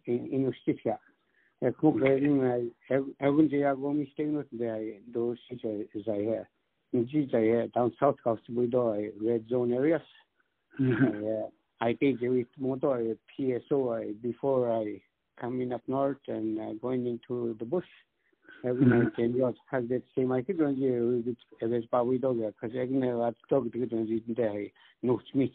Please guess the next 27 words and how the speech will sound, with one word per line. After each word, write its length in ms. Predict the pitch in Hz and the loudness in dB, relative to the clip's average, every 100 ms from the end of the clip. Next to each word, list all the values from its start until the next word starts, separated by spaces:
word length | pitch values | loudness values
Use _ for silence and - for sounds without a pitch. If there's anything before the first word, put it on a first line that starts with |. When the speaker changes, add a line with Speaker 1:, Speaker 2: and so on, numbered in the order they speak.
| 113 | -2
Speaker 1:
uh, 100 | 113 | 0
we 220 | 110 110 | 2 2
isolated, 680 | 110 110 117 110 110 113 117 _ _ | 0 -4 -4 -2 -2 -4 -8 _ _
uh, 40 | 110 | -4
we 240 | 107 113 | -2 0
isolated 560 | 113 113 - 113 117 113 | -2 -4 -4 -2 -2 -2
also. 300 | 110 95 113 | -4 -4 -4
That 220 | 110 120 - | -2 -4 -4
puts 220 | 139 131 _ | -6 -6 _
the 320 | - 104 101 95 | -4 -2 -2 -4
camp 220 | - 123 110 | -4 -2 -2
at 100 | 110 | 0
risk. 360 | 110 - - _ _ _ _ - | -4 -4 -18 _ _ _ _ 8
Speaker 2:
Niga 400 | 160 151 139 120 | 8 10 10 10
window, 300 | 120 117 123 | 8 6 6
yeah, 160 | 123 | 8
and 120 | 120 | 8
it's 180 | 117 110 | 6 6
out 200 | 135 131 | 6 6
in 100 | - | 6
North 160 | 120 104 | 4 4
Chindag, 420 | - 110 127 113 107 | 2 4 2 0 -2
uh, 500 | - 139 120 110 - - - - - _ - - | -2 -2 0 0 -2 -6 -8 -20 -20 _ -16 6
and 180 | 151 139 | 10 10
it, 160 | 143 | 10
yeah, 160 | 151 143 | 10 10
m-, 240 | 127 131 | 8 6